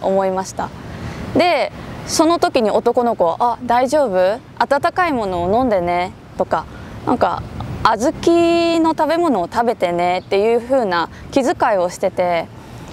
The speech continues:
あ、日本ではそういうことを言ってくれる男性はあんまりいないんじゃないかなっていう風に思いました。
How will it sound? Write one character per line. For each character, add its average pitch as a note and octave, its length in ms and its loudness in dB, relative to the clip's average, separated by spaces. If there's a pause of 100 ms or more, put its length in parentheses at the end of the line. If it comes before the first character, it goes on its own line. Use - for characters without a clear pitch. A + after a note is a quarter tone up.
(340)
あ、 C4 240 2
日 B3 180 2
本 F#4 240 4
で D4 80 2
は G#3 140 2
そ C4 240 2
う B3+ 60 4
い A#3+ 720 4
う A3+ 60 -4 (160)
こ C#4+ 120 2
と B3 100 2
を G#3 40 2
言 G3+ 120 2
っ - 20 -2
て B3 140 0
く B3 100 0
れ B3 120 4
る B3+ 100 2
男 B3 220 -2
性 C4+ 120 -2
は A#3 180 0
あ A#3 40 0
ん B3 100 0
ま C4 100 2
り A#3 140 -2
い G#3 40 2
な A#3 160 2
い C#4 40 0
ん - 40 0
じ A#3 40 0
ゃ G3+ 60 0
な F#3 120 0
い F#3 60 -6
か F#3 120 -4
な F#3 220 2
っ - 20 -12
て G#3 140 -2
い F#3 80 4
う F#3 40 2
風 G3+ 160 0
に F#3 100 0
思 F3 160 0
い F3 80 -2
ま F#3 120 -4
し - 80 -8
た。 - 120 -8